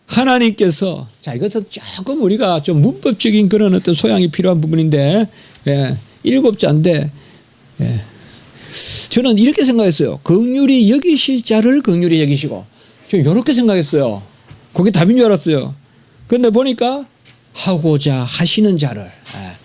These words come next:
문법적으로는 반복은 안 하니까, 예, 이렇게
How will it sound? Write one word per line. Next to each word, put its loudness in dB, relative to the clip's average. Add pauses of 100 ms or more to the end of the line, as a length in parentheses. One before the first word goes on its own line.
(200)
문법적으로는 0
반복은 -2
안 0
하니까, 0 (420)
예, -2 (420)
이렇게 -2